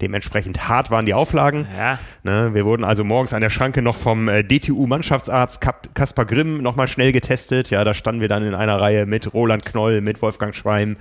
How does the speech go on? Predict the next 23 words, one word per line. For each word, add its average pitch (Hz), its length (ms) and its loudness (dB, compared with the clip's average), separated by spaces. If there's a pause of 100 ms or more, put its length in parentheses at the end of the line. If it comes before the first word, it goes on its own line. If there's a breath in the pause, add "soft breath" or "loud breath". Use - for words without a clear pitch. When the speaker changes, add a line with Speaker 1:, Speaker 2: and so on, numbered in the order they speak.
(440 loud breath)
Speaker 1:
äh, 98 420 2
mit 113 200 -4
André 110 240 2
Albrecht, 110 400 2
mit 101 80 -6
ganz 104 180 -2
vielen, 104 360 2
äh, 104 340 4
Trainergrößen, 127 880 0
äh, 110 280 2
des 110 160 0
Landes 139 480 2
und, 113 380 -4
äh, 104 120 0
haben 113 180 0
auf 107 140 -2
Einlass 135 440 0
gewartet. 127 640 -2 (300 loud breath)
Das - 200 -6
war 104 80 -2
ganz 104 180 -2
lustig. 120 540 -4
Und 104 380 -6